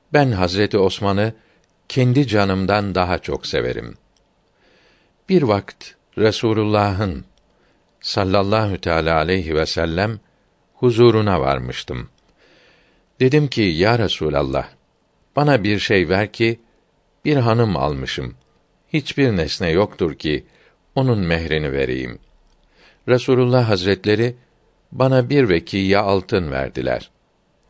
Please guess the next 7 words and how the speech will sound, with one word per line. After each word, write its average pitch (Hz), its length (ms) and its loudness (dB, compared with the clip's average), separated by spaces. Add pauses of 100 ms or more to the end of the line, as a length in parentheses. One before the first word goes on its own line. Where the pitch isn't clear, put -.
(160)
Bir 151 160 2
vekiye 98 600 2 (120)
kırk 156 300 0
dirhem 101 380 0
kıymetinde 92 640 -2
altın 80 440 -4
idi. 55 340 -8